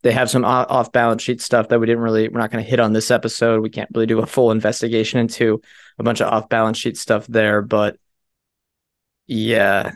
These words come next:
it's definitely an advantage from the tax perspective. You pay no taxes. That's, that's a huge advantage versus competitors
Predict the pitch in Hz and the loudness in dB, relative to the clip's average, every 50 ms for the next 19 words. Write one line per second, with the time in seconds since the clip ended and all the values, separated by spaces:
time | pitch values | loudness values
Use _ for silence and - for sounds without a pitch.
0 | _ _ - - 156 151 - - - - 151 143 143 156 156 135 127 120 117 104 | _ _ -2 -2 -2 -2 -2 -6 -2 0 0 2 2 4 2 4 4 2 0 0
1 | 113 117 120 135 151 160 156 - 139 113 104 - - 117 120 139 - - 170 165 | 0 0 2 2 2 0 -2 -2 -4 -4 -4 -4 -4 -2 -2 -2 -4 -4 -8 -6
2 | - - 185 180 - 165 139 113 107 - 113 110 110 110 101 - - 131 139 147 | 0 0 0 0 0 -4 -4 -4 -4 0 0 0 2 0 0 -2 -2 -2 -2 -2
3 | - - 107 101 117 120 104 - - - - - - - - - - - - - | -4 -6 -10 -10 -10 -10 -10 -10 -12 -14 -14 -16 -16 -12 -12 -12 -12 -10 -4 -2
4 | 120 139 147 123 104 107 - 104 101 98 104 110 - 107 104 - 117 - - 107 | 0 0 0 -2 -6 -6 -8 -8 -8 -8 -10 -8 -10 -10 -10 -10 -14 -10 -8 -6
5 | - 107 101 98 101 101 104 - - | -4 -4 -6 -4 -6 -8 -8 -10 -14